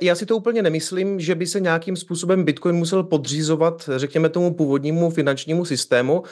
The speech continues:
To akorát ten původní finanční systém vlastně vymyslel si nebo má nějaký svůj standardní nástroj,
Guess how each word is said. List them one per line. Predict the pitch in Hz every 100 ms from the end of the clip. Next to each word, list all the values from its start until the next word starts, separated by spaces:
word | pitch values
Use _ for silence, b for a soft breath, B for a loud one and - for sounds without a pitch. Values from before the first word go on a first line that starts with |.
| B -
To | 151
akorát | 185 196 202
ten | 214
původní | 175 180 170 190 190
finanční | 175 180 180 190
systém | 185 180 190 185
vlastně | 165 175 180
vymyslel | 151 165 165 175 175
si | 175 180
nebo | 151 147
má | 139 143
nějaký | 165 170 175
svůj | - 180
standardní | - 160 156 156 175
nástroj, | 156 120 - 131 135 151